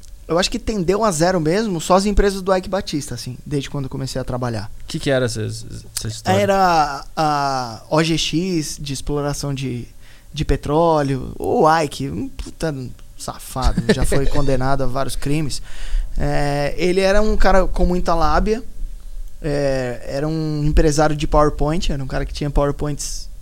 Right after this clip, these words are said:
Speaker 1: é,
Speaker 2: Aham.
Speaker 1: sinistros.
Speaker 2: <laughs>
Speaker 1: É, falou que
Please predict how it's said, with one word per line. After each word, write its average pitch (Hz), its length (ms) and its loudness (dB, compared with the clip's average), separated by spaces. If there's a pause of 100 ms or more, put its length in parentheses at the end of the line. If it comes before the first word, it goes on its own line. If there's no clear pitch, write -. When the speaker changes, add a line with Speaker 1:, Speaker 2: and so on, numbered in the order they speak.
(300)
Speaker 1:
é, - 60 -4
Speaker 2:
Aham. 117 400 -2
Speaker 1:
sinistros. 170 720 -6
Speaker 2:
<laughs> - 60 4 (640)
Speaker 1:
É, 151 680 0
falou 165 360 2
que 175 140 -4